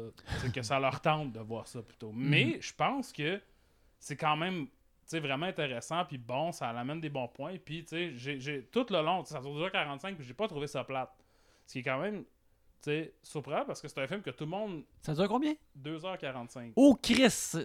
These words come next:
Speaker 2: J'avais compris une heure quarante-cinq, mais
Speaker 1: Ouais.
Speaker 2: c'est deux heures quarante-cinq.
Speaker 1: Non.
Speaker 2: Ok, ouais, c'était tout de même, euh, un morceau, là.
Speaker 1: Puis, tu sais, le, les gens sont comme, « C'est fucking long, c'est plate, c'est laid. »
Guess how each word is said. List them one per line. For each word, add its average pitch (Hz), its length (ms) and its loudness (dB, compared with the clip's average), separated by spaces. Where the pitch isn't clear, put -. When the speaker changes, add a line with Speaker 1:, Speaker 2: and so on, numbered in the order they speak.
Speaker 2:
J'avais 156 200 6
compris 180 220 6
une 214 60 8
heure 208 80 8
quarante-cinq, 151 480 2
mais 120 80 -2
Speaker 1:
Ouais. 135 240 -4
Speaker 2:
c'est - 200 -16
deux 214 240 12
heures 262 80 12
quarante-cinq. 208 440 6
Speaker 1:
Non. - 80 0
Speaker 2:
Ok, 156 180 -2
ouais, 131 140 4
c'était - 180 0
tout - 120 -6
de 233 60 2
même, 214 280 4
euh, 135 280 2
un 139 100 2
morceau, 139 380 6
là. 120 100 6
Speaker 1:
Puis, 127 100 2
tu - 60 -12
sais, 202 100 2
le, 170 140 6
les 147 200 0
gens 175 160 0
sont 139 160 -6
comme, « 151 160 -4
C'est 160 140 -6
fucking 190 340 -4
long, 190 200 -4
c'est 180 200 -2
plate, 190 320 -4
c'est 151 140 -2
laid. » 190 160 0